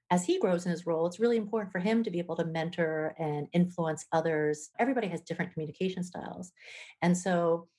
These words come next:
I talked to him about making sure that he drove awareness in the fact that he can come across as unapproachable. And sometimes it's a, a lot more difficult for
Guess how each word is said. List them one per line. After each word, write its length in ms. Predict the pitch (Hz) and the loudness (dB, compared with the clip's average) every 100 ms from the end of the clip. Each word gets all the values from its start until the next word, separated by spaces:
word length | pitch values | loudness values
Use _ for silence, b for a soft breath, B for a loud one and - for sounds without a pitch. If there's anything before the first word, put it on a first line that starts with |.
| _ _ _ _ | _ _ _ _
I 160 | - 185 | 0 0
talked 240 | 196 196 | 0 -4
to 80 | 180 | 0
him 120 | 180 | 0
about 280 | 185 175 160 | 0 0 -2
making 240 | 170 175 | -4 0
sure 520 | 180 - 175 165 165 - | -2 0 0 0 -2 -4
that 160 | 160 - | -6 -6
he 200 | - 214 | -2 0
drove 260 | 196 175 180 | 2 0 0
awareness 460 | 165 156 156 151 - | -2 -2 -2 -2 -4
in 40 | |
the 80 | 151 | -4
fact 340 | - 156 - | 0 -2 0
that 260 | 156 147 - _ _ _ _ | 0 0 -4 _ _ _ _
he 180 | - 220 | 0 2
can 320 | 233 285 453 | 4 2 0
come 160 | - | -2
across 360 | 160 - 131 - | -2 0 -4 -4
as 80 | 151 | -8
unapproachable. 800 | - 143 - - 175 - - B B B B | -6 -4 -4 -6 -4 -4 -4 B B B B
And 380 | 175 175 170 180 | 4 4 0 0
sometimes 480 | 196 226 311 302 247 | 0 2 2 2 2
it's 180 | 170 - | -2 0
a, 140 | - - _ | -2 -2 _
a 60 | 165 | 0
lot 260 | 180 202 | 2 2
more 120 | 185 | 2
difficult 680 | 180 185 208 226 185 165 165 _ | 0 2 0 0 2 0 -2 _
for 500 | 175 160 156 151 180 | 0 2 2 0 -4